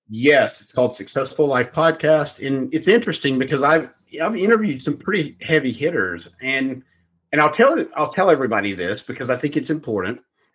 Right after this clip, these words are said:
If you're starting a podcast and you believe that having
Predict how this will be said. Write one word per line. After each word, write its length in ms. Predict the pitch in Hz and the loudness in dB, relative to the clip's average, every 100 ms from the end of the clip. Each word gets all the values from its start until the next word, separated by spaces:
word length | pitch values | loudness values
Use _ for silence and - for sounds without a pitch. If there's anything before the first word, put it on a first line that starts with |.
| _ _ | _ _
If 140 | 208 208 | -4 -2
you're 120 | - | -2
starting 340 | - 220 220 | 0 2 2
a 40 | - | 0
podcast 680 | 156 139 127 107 104 - | 2 0 0 0 0 -2
and 180 | 135 127 | -2 0
you 460 | 127 156 160 160 160 _ _ _ _ _ _ _ _ _ _ _ _ 131 | 4 6 6 4 0 _ _ _ _ _ _ _ _ _ _ _ _ 0
believe 640 | 165 160 185 131 110 147 143 _ | 2 4 2 0 -2 -2 -6 _
that 460 | 107 123 123 117 - _ _ | -2 2 2 0 -6 _ _
having 560 | 143 160 160 151 139 | 2 4 4 4 2